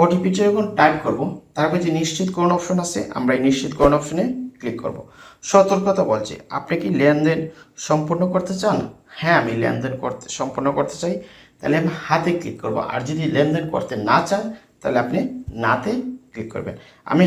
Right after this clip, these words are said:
হাতে ক্লিক করে দিলাম। দেখেন আমি যখন হাতে ক্লিক করলাম, তখন আমরা দেখতে পাচ্ছি আমার ফান্ড ট্রান্সফার প্রসেসিং। দেখেন আপনার অ্যাকাউন্টে টাকাটা প্রেরণ করা হয়েছে। এখন যে প্রেরণ করা হলো, তা আমরা দেখি আমার অগ্রণী ব্যাংক থেকে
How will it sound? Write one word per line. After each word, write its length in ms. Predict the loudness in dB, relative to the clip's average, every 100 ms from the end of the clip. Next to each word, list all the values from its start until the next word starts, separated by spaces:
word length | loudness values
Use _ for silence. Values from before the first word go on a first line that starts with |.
| 6
হাতে 260 | 4 4 -2 -2 -4
ক্লিক 180 | -2 -2 -2
করে 120 | -4
দিলাম। 180 | -8 -12 -16 _ -20 _ _ 0
দেখেন 220 | 4 4 2 0 2
আমি 120 | 4 4
যখন 160 | 2 2
হাতে 260 | 0 0 -4 -6 -6
ক্লিক 180 | -2 0 2
করলাম, 220 | 2 0 -2 -10
তখন 180 | -6 0 0
আমরা 160 | 0 0
দেখতে 220 | -4 -4 -2
পাচ্ছি 240 | -2 -2 -6 -2 0
আমার 160 | 2 0 2
ফান্ড 180 | 2 2
ট্রান্সফার 320 | 0 -2 -4 -4
প্রসেসিং। 400 | -6 -6 -8 -14 -18 -20 -20 _ -2
দেখেন 220 | -2 0 -6 -8 -4
আপনার 240 | 0 2 0
অ্যাকাউন্টে 360 | 0 0 -2 0
টাকাটা 300 | 0 0 0 -4 -6 -2
প্রেরণ 240 | 0 0 0
করা 140 | 0 0
হয়েছে। 300 | -6 -8 -14 -20 _ _ -20 -20 -6 0
এখন 140 | 2 0
যে 60 | 0
প্রেরণ 240 | 2 4 4
করা 120 | 4 4
হলো, 200 | 2 0 -2 -8 _ -2
তা 60 | 2
আমরা 140 | 2 0 -2
দেখি 240 | -6 -6 -8 -10 _ -4
আমার 220 | 0 2 0 -6 -16 -20 -20 -20 _ _ _ 0
অগ্রণী 300 | 0 2 4 4
ব্যাংক 160 | 2 0
থেকে 180 | -2